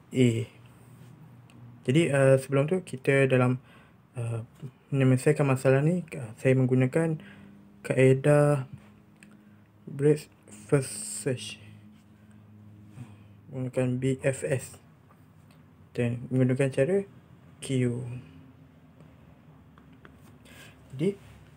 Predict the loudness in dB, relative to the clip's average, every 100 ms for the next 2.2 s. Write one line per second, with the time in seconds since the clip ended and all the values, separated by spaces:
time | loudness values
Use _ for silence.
0 | -20 -20 -20 -20 -6 0 2 0 0 2
1 | 2 0 -6 -8 -4 -2 0 0 0 0
2 | 0